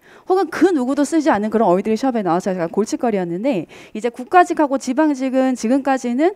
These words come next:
되게 모범생처럼 어휘가 나왔어요. 근데 어휘가 여러분 절대 어렵게 나오지 않습니다. 우리가 기출을 쭉 훑어보면 예전에는 어휘가 진짜 이건 정말 만점 방지용 어휘.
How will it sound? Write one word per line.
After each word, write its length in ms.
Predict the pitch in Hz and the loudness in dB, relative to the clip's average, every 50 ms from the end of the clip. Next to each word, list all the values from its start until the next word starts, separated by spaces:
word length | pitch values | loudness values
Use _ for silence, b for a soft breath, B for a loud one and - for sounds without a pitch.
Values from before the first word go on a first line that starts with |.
| B B B B | B B B B
되게 180 | B 214 208 214 | B -2 0 0
모범생처럼 720 | 190 175 175 196 320 359 370 - 339 294 269 254 233 170 | 2 2 4 6 6 4 4 4 2 0 0 0 -2 0
어휘가 240 | 151 160 170 175 | -2 -2 -2 -6
나왔어요. 720 | 156 - - 165 175 - - - 147 156 156 - - - 208 B B B B B B | -8 -8 -8 -8 -8 -8 -10 -10 -8 -8 -8 -10 -10 -12 -14 B B B B B B
근데 160 | - 254 254 | 2 4 6
어휘가 320 | 165 196 247 302 320 330 | 8 8 6 6 6 4
여러분 400 | 269 240 254 262 330 359 233 180 - B B B B | 4 4 4 4 4 2 2 2 -2 B B B B
절대 360 | - - 233 277 311 - - | -6 0 2 2 4 6 6
어렵게 300 | 370 202 202 269 277 311 | 6 8 6 4 2 0
나오지 260 | 269 185 185 220 - 185 | -2 -4 -4 -4 -6 -6
않습니다. 600 | 143 156 - - 247 220 180 165 - 170 160 165 | -6 -6 -8 -8 -8 -8 -8 -8 -8 -8 -10 -10
우리가 180 | - - - 208 | -8 -6 -6 -6
기출을 340 | - 233 226 - 330 311 339 | -6 -6 -6 -2 -2 -2 -2
쭉 180 | - 339 359 | -2 -2 -2
훑어보면 800 | 370 381 - 381 370 339 254 247 254 285 330 320 226 175 151 139 - B B B B B B | -2 0 2 2 0 0 0 -2 0 0 2 2 2 0 -2 -4 -8 B B B B B B
예전에는 760 | 185 196 208 233 277 349 392 415 403 381 359 339 320 320 311 | 4 6 8 8 8 6 6 4 6 6 6 6 8 8 6
어휘가 280 | - 185 196 233 247 247 | 6 6 4 4 2 0
진짜 260 | 233 - 220 208 - 220 | -2 -2 -6 -2 0 0
이건 160 | 185 214 233 | 0 0 0
정말 220 | 208 220 196 196 175 | -2 -2 -2 -2 -2
만점 340 | 185 190 208 - 349 311 | 0 0 4 6 6 6
방지용 380 | 247 202 190 202 196 214 202 - | 6 2 -2 -2 -2 -2 -2 0
어휘. 260 | 151 151 147 156 170 | -2 -2 -2 -4 -6